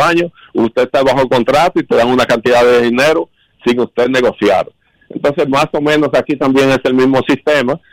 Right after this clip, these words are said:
Eh, luego que ya tú tienes cinco o seis años, eh, y puede ejercer a la agencia libre, eh,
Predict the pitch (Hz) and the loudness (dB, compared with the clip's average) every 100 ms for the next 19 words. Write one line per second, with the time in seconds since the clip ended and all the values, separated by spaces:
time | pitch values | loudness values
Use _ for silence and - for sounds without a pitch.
0 | - - - 113 113 113 110 104 107 107 | -20 -4 0 2 4 4 2 0 0 2
1 | 123 139 143 139 127 131 - 127 135 131 | 2 2 -2 -4 -2 -2 -2 -4 -4 -4
2 | - 143 143 123 139 156 151 139 160 - | -4 -4 -4 -4 0 0 0 -4 -8 -10
3 | 104 110 110 110 127 143 - 143 139 135 | -8 -6 -6 -2 0 0 -4 -2 0 0
4 | 143 147 180 185 170 165 - _ - _ | 0 -2 -2 0 -2 -4 -10 _ -20 _
5 | - 120 123 123 123 | -4 0 2 4 2